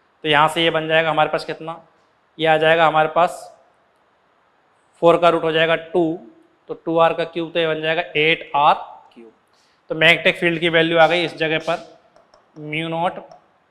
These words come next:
I upon sixteen R। ये तो आ गया यहाँ पर मैग्नेटिक फील्ड। अब देखना इसकी वजह से मैग्नेटिक फील्ड आएगा इधर, एरिया वेक्टर इधर, एंगल है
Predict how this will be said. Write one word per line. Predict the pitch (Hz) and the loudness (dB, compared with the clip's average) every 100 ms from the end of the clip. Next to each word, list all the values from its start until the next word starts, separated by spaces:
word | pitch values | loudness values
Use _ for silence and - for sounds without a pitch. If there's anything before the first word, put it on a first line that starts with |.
| _ | _
I | 160 160 175 - | 4 6 4 -2
upon | 156 - 160 170 165 | -6 -2 -4 -4 -8
sixteen | - 143 - 170 170 185 131 | -12 -12 -12 -10 -10 -10 -10
R। | 113 143 | -10 -4
ये | 175 | -2
तो | 214 | 8
आ | 220 185 | 10 10
गया | 170 185 214 - - - _ _ _ _ _ | 8 6 6 2 -14 -20 _ _ _ _ _
यहाँ | 151 156 | 4 6
पर | 196 165 | 8 4
मैग्नेटिक | 143 131 131 | 0 -2 -8
फील्ड। | 131 | -4
अब | 165 | -2
देखना | 160 170 120 - _ _ _ _ _ _ _ _ _ - | 0 -2 -4 -18 _ _ _ _ _ _ _ _ _ 2
इसकी | 240 - 285 | 2 4 6
वजह | 254 233 | 8 6
से | 247 | 6
मैग्नेटिक | 220 220 202 220 | 6 6 2 2
फील्ड | 220 | 8
आएगा | 202 202 | 8 8
इधर, | 214 147 151 - - - _ _ _ _ _ _ _ - | 6 2 -2 -4 -20 -20 _ _ _ _ _ _ _ 6
एरिया | 202 240 254 | 8 10 10
वेक्टर | 240 233 254 247 | 8 6 2 2
इधर, | 170 147 156 - - - - - | 2 4 2 0 -16 -20 -8 4
एंगल | 202 233 | 6 8
है | 247 | 8